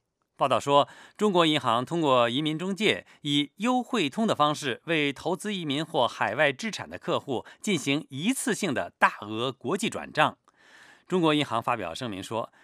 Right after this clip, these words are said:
每笔业务的，每笔业务均报送监管业务系统。报道中提及的地下钱庄和洗黑钱，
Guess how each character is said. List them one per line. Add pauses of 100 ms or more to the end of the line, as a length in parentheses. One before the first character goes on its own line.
(180)
每
笔
业
务
的， (760)
每
笔
业
务
均
报
送 (480)
监
管
业
务
系
统。 (360)
报
道
中
提
及
的
地
下
钱
庄
和
洗
黑
钱，